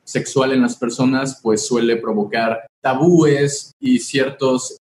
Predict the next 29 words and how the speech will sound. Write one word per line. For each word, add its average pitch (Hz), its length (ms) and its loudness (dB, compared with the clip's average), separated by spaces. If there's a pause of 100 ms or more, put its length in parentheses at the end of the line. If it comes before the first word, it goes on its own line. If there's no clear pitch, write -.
(160)
juicios 160 640 2
que 117 80 -6
las 107 180 -4
personas 123 600 -2 (240)
reprimen 143 540 2
en 120 100 2
sí 135 160 -4
mismas 139 460 0
porque 104 240 -14
creen 117 240 -4
que 120 100 -6
tal - 220 -10
cuestión 113 360 -4
no 110 80 -2
es 110 120 -12
correcta 127 760 -4 (240)
o 110 240 -4
que 104 320 0 (200)
no 110 220 2
está 113 260 -6
permitido, 117 580 2
etcétera, 110 400 -6
etcétera. 98 480 -8 (100)
Ya, 135 200 0
aquí 139 240 0
ya 151 120 2
podemos 143 320 2
ver 131 180 0
cómo 135 360 0